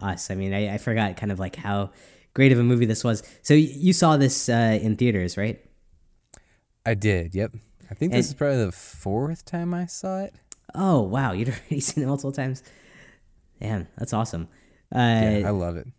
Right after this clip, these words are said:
Speaker 1: first three times were all in theaters, or you saw it, uh
Speaker 2: No, I think I only saw it once in theaters.
Speaker 1: Okay. Yeah, I mean, for me, this was only my second, but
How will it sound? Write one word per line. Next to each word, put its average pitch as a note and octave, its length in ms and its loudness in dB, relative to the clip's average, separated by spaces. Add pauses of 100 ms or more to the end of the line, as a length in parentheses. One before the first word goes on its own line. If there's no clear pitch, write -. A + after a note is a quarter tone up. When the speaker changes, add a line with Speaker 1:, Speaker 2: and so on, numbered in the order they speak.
(240)
Speaker 1:
first C#3 400 0
three C#3+ 140 4
times C3+ 400 2
were A#2+ 100 2
all A#2+ 140 4
in A2+ 100 2
theaters, B2 420 2
or F#2+ 460 0
you G#2+ 120 -6
saw G2 200 -2
it, F2+ 120 -4 (220)
uh G#2+ 140 0
Speaker 2:
No, B2+ 200 6
I B2+ 100 2
think A#2+ 180 0
I G2+ 60 4
only F2+ 200 0
saw E2+ 200 -4
it D2+ 60 -8
once D#2+ 220 -8
in E2 120 -8
theaters. E2 460 -12 (280)
Speaker 1:
Okay. G2 380 -6 (800)
Yeah, A#2 340 6 (180)
I B2+ 100 0
mean, C#3+ 120 6
for D3 120 0
me, D3+ 100 6
this D#3 180 4
was C#3+ 100 4
only D3+ 100 6
my A2 140 2
second, A2+ 460 -4
but G#2+ 120 0